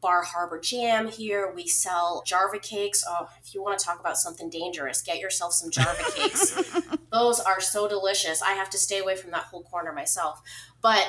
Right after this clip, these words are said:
Speaker 1: um, <laughs> you know, Havens, uh, supplies us with some saltwater taffy and, you know,
Speaker 2: Mm-hmm.
Speaker 1: caramel corn, stuff like that. And we're so happy to do that. We're so happy to supply as much local stuff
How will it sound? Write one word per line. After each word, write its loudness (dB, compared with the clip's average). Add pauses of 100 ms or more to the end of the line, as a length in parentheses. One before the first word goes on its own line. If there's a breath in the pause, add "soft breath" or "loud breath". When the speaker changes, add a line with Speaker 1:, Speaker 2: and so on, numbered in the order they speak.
(100)
Speaker 1:
um, 4
<laughs> -20
you 0
know, 6
Havens, 4
uh, 4
supplies 4
us 4
with 0
some 2
saltwater 0
taffy 2
and, 0 (140)
you -2
know, 0
Speaker 2:
Mm-hmm. 0
Speaker 1:
caramel 2
corn, 2
stuff 0
like -4
that. 4 (380 loud breath)
And 4
we're 2
so 6
happy 4
to -2
do -2
that. 0
We're -2
so 4
happy 2
to 0
supply 4
as 0
much 0
local 0
stuff 4